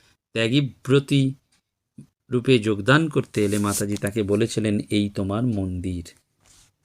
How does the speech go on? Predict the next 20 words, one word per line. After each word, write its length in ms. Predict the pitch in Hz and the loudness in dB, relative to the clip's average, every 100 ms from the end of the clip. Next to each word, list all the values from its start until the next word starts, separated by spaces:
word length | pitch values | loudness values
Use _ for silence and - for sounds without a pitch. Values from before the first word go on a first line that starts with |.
| _ | _
মাতৃভবন 640 | 120 - 151 151 156 170 147 | -4 -4 -4 -2 -2 -2 -4
শুরুর 300 | - 143 151 | -2 -2 -2
সময় 420 | - 135 160 170 | -4 -2 0 -2
থেকে 320 | 107 - 92 | -6 -8 -8
মাতাজি 600 | 101 107 131 131 139 156 170 _ _ _ _ | -4 -4 -2 -2 0 -2 -4 _ _ _ _
আর 160 | - 110 | -8 -6
সেবাপ্রাণা 720 | - 123 131 160 - 139 123 | -2 2 4 2 0 2 2
মাতাজি 400 | 107 101 101 95 | 0 -4 -4 -6
ভোরে 340 | 95 110 131 139 | -2 2 4 4
উঠে 340 | 104 104 95 _ _ _ _ - | 0 -4 -6 _ _ _ _ -6
প্রথমে 360 | 123 139 135 | -4 2 2
হাসপাতালের 580 | 120 110 - 117 113 110 | 2 -2 -2 -4 -2 -2
বাথরুম 460 | 101 110 - 170 143 | -2 -4 -4 -4 -4
পরিষ্কার 560 | 131 110 - 107 101 | -4 -6 -6 -6 -8
করে 340 | - 98 98 101 _ _ _ _ | -8 -8 -6 -8 _ _ _ _
বেডপ্যান 680 | 98 98 120 120 - 143 135 | -6 2 4 2 0 2 2
মেজে 400 | 123 110 98 95 - _ _ | 0 -2 -4 -8 -10 _ _
তবে 200 | 101 104 | -4 -4
স্নান 360 | - - 98 95 | -4 -4 -4 -6
করতেন, 500 | 95 90 - 92 | -8 -10 -10 -10